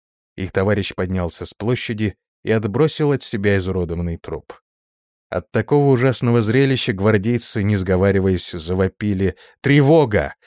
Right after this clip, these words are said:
Нападение на дворец! К оружию!» «Амулеты к бою!» —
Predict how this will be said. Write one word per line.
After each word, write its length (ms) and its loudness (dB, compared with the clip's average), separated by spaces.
Нападение 600 4
на 100 4
дворец! 600 0
К 80 0
оружию!» 600 2
«Амулеты 540 6
к 80 0
бою!» — 540 6